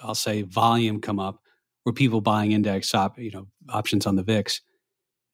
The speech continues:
It's, it feels like when the vix gets lower, there are people who naturally say, "Well, it becomes a cheap hedge." And I think you made this point a few weeks ago where when vix is at twenty, you say, "Well,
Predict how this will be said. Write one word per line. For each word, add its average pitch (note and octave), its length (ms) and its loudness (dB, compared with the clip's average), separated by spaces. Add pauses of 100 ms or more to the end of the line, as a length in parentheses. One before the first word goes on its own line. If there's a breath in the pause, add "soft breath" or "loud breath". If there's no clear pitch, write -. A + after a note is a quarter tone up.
(180)
It's, E3 260 2
it - 100 -2
feels B3 520 2
like B2+ 280 2
when A#2+ 140 2
the A#2 80 2
vix A2+ 460 -2
gets A#2+ 280 0
lower, A2 680 -2 (840)
there A#2 120 4
are A2+ 60 2
people A2+ 320 0
who G#2 60 2
naturally A2 420 0
say, G2 340 -4
"Well, A2+ 380 -4
it B2+ 140 -4
becomes D3 420 2
a C3 60 0
cheap - 340 -2
hedge." - 460 -4 (720)
And C3 100 4
I C3+ 60 4
think D#3 160 4
you D#3 100 6
made C3 200 4
this A#2 120 0
point A2+ 240 0
a G#2 40 -2
few G#2 180 0
weeks C#3 240 2
ago F#2+ 300 -4
where G2+ 420 -2 (540)
when D3 120 4
vix G#3 300 2
is D#3+ 140 4
at B2 160 2
twenty, C3+ 380 0
you G#2+ 200 -2
say, G#2+ 260 0
"Well, C#3+ 400 2